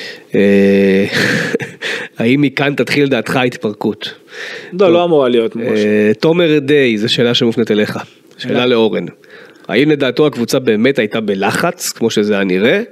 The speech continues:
Speaker 1: או שהיא כן שיחקה כמו שצריך את המשחק שלה, אבל נכשלה טקטית?
Speaker 2: זה, זאת הבעיה, שהיא שיחקה משחק שהיא באה מראש אליו.
Speaker 1: מהמם.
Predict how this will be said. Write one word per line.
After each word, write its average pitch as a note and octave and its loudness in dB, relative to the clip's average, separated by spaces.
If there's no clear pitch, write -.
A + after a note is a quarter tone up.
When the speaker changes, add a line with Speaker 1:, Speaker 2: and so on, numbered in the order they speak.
Speaker 1:
או D3+ 4
שהיא B2+ 0
כן G3+ 0
שיחקה D3+ -4
כמו C3 0
שצריך B2+ -2
את A#2+ -4
המשחק A2 -4
שלה, D3+ 0
אבל A#2 -2
נכשלה A2 0
טקטית? - -12
Speaker 2:
זה, C#3 0
זאת C#3+ 2
הבעיה, D3 2
שהיא A#2 -2
שיחקה - -4
משחק C#3 -2
שהיא B2+ -2
באה C#3 -2
מראש C3+ 0
אליו. G2+ -6
Speaker 1:
מהמם. A#2+ -12